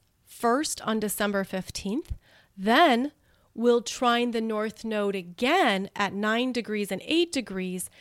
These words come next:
January fourteenth to January twenty-fourth. So this is lovely, really, because as Mercury stations direct January nineteenth, it's in a trine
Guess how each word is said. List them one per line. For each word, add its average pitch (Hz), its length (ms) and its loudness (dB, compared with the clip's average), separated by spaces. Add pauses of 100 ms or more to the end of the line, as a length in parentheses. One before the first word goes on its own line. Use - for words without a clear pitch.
(300)
January 359 760 4
fourteenth 294 1120 -2 (160)
to 254 140 -4
January 240 680 0
twenty-fourth. 220 760 -2 (160)
So - 180 -2
this 311 260 -2
is 349 140 -2
lovely, 233 880 0
really, 208 480 0
because 247 500 0 (320)
as 262 320 4
Mercury 339 880 0
stations 269 680 -2
direct 208 840 -2 (480)
January 254 1080 4 (220)
nineteenth, 220 1040 0 (280)
it's 262 220 -2
in 302 180 2
a 339 80 4
trine 311 840 -4